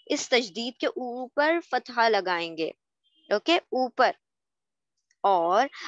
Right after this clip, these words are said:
अगर आपको जेर लगानी है तो आप क्यों ऐ-, ऐसे करेंगे, ये न्यू स्टाइल है लिखने का अरेबिक का, पहले इस तरह नहीं लिखा जाता था। पहले हम न्यू देख लें, फिर हम ओल्ड वाला देखेंगे।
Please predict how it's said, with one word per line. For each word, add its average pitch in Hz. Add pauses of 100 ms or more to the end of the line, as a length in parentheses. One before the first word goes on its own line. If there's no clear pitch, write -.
अगर 240
आपको 277
जेर 202
लगानी 294
है 294
तो 285
आप 269 (100)
क्यों 294 (100)
ऐ-, 226
ऐसे 240
करेंगे, 185
ये 226
न्यू 277
स्टाइल 196
है 196
लिखने 214
का 226
अरेबिक 196
का, 240 (400)
पहले 247
इस -
तरह 226
नहीं 220
लिखा 202
जाता 190
था। 254
पहले 254
हम 220
न्यू 220
देख 240
लें, 285
फिर 285
हम 254
ओल्ड 196
वाला 165
देखेंगे। 170